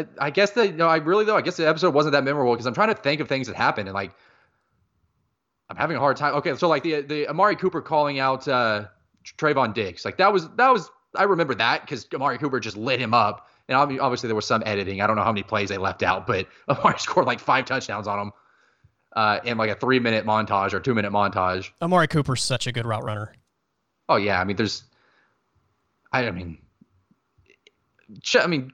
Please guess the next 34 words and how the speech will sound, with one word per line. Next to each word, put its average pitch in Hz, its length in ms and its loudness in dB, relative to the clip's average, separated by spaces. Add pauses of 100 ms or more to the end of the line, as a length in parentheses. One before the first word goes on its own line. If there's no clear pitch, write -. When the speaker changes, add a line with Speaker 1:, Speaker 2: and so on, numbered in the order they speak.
Speaker 1:
shout 254 260 4
out 135 60 -4
to - 80 0
Trayvon 127 220 4
Diggs 135 180 4
for 110 80 -8
thinking 117 200 -2
he 131 80 2
was 117 100 0
gonna 104 100 -4
shut 120 180 -2
down 110 140 0
Amari 101 260 0
Cooper, 123 140 -2
Speaker 2:
I 165 60 4
love 220 160 4
the 226 80 4
Speaker 1:
but, - 60 2
like, 226 60 6
Speaker 2:
confidence. 220 480 0 (340)
Speaker 1:
yeah, 127 320 2
like, 135 180 -6
how 214 140 4
many, 185 360 -4 (260)
how, 151 220 -4 (120)
like, 135 240 -8 (320)
top-tier 175 420 -2
cornerbacks, 131 480 -4
like, 131 100 -8
maybe 202 260 0
Jalen 135 300 2
Ramsey 113 320 0
and, 104 120 -6
like, 98 240 -6